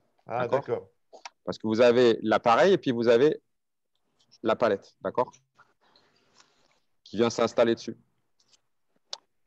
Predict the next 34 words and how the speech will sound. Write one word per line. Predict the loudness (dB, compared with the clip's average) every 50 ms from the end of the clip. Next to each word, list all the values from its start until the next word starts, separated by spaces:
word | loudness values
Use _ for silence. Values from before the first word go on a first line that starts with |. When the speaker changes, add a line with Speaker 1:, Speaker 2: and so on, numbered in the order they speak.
| _ _ _ _ _ _ _ _ _ _ _ _ _ 0
Speaker 2:
Donc, | 0 0 2 2
vous | 2 4 6
avez | 6 6 8 6 6
évidemment, | 6 4 4 4 4 4 4 4 2
si | 2 2
vous | 0 2 4 4
avez | 6 6 6 6
un | 6 4 4 2
gros | 0 0 2 4 6 6 6 6 4
godet, | 4 2 2 2 4 2 2 0 -2 _ _ _ _ _ _
un | -4 -4
gros | -2 0 2 2 2 4
col, | 4 4 4 6 4 2 0 _ _ _ _ _
bah, | -4 -2 -2
il | -2
vous | -2 -2
faudra | -2 0 0 2 2 2 2
une, | 0 -2 -6 -8 -8 -8
une, | -6 -6 -8 -8 -8
il | -10 -10
vous | -10 -10 -8 -6 -6 -2
faudra | 0 0 0 2
peut-être | 2 2 2 4 4 4 4 2 -2 -14 -20 _ _ _ _ _ _ _ -4
une | -4 -2 0
palette | 2 4 4 4 2 2
plus | 0 0 2
large, | 4 6 6 6 4 2 -4 -12 _
plus | -8 -6
longue, | -4 -2 -2 -2 -2 -6 -8
plus | -8 -8 -8 -8
grande, | -4 -2 0 0 0 -2 -4 -8
plus, | -12 -14 -10
plus | -6 -4 -4
grande. | -2 -4 -4 -6